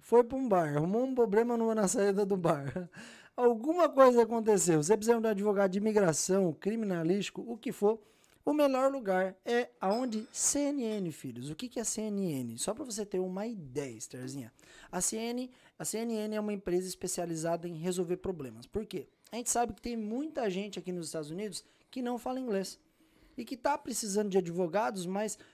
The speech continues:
por conta do idioma não consegue achar um bom advogado. A C N N, ela tem advogados que falam a sua língua, ou seja,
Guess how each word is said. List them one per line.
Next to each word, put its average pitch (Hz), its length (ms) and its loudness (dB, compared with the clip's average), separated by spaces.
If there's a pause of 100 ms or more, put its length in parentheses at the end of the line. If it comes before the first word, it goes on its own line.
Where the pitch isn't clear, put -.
(160)
por 302 220 -2
conta 233 320 -2
do 202 140 -4
idioma 190 640 2
não 202 200 -6
consegue 214 440 -4
achar 202 180 -6
um 202 100 -6
bom 165 180 -2
advogado. 147 460 -8 (520)
A 175 80 -2
C 226 160 -2
N 269 240 -2
N, 220 180 -4
ela 185 180 0
tem 185 240 -8
advogados 175 720 -2
que - 120 -16
falam 208 260 -4
a 202 40 -4
sua 220 200 -4
língua, 190 380 -8
ou 180 120 -2
seja, 151 400 0